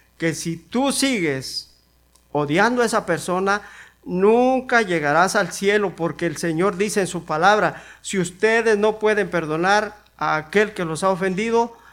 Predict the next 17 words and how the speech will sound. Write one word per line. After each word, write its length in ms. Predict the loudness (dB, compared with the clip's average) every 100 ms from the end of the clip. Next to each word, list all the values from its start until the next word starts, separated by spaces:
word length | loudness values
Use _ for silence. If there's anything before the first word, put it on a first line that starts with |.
| _ _
tampoco 920 | -4 -4 -4 4 8 8 6 2 2
mi 160 | 2 0
Padre 800 | 2 4 4 4 0 -2 -6 _ _ _ _ _ _ _ _ _
los 340 | -2 0 0 -4
podrá 460 | -6 -4 0 0
perdonar". 520 | 0 -4 -2 0 0
Lo, 360 | -2 -6 -6 -8
la 160 | -6 -2
única 400 | 0 -2 0 0
forma 640 | 2 2 2 -2 -2 -10 _ -6
en 180 | -6
que 100 | -6
podremos 600 | -6 -4 -2 0 0 0 0
ir 100 | 2
al 160 | 2
cielo 440 | 2 0 0 -4 -6 _ _ _ _ _ _ _ _ _ _ _ _ _ _ _ _ _ _ -4
es, 340 | -2 -2 -4